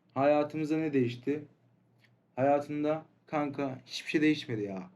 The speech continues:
Aynı Welcome to Türkiye biliyorsunuz. E, tamam neşem yerime geldi. Birazcık da enerjiyim okey. Ama şu an kendim enerjiktim. Bak ben bir de kuryelik yapayım. Merdiven çıkarken normalde üçte tıkanıyordum. Artık dörtte tıkanıyorum.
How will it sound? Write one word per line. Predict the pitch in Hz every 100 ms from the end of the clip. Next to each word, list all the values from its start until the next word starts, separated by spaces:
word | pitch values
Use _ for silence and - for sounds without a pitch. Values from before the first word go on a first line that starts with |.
| -
Aynı | 110 143 131
Welcome | 135 135 131 123 131
to |
Türkiye | - 131 123 113 117
biliyorsunuz. | 123 117 110 117 - _ _ _ _ _ _
E, | 123 131 123
tamam | 151 147 143
neşem | 135 139 143
yerime | 139 143
geldi. | 135 117 117
Birazcık | 127 123
da | 139
enerjiyim | 135 127 127 127 120
okey. | 117 127 127 - _ - _ _ _ _
Ama | 127 147
şu | - 147
an | 151
kendim | 135 101 92 90
enerjiktim. | 90 90 - 160 - _ _ _ _ -
Bak | 123 120
ben | 147
bir | 156
de | 156
kuryelik | 156 151 160
yapayım. | 147 151
Merdiven | 147 143 135 147
çıkarken | 147 156 147 151 147
normalde | 135 139 139 139
üçte | 139 135
tıkanıyordum. | 123 - 147 143 147
Artık | 135 131 131
dörtte | 131 131 147
tıkanıyorum. | - 135 123 117 151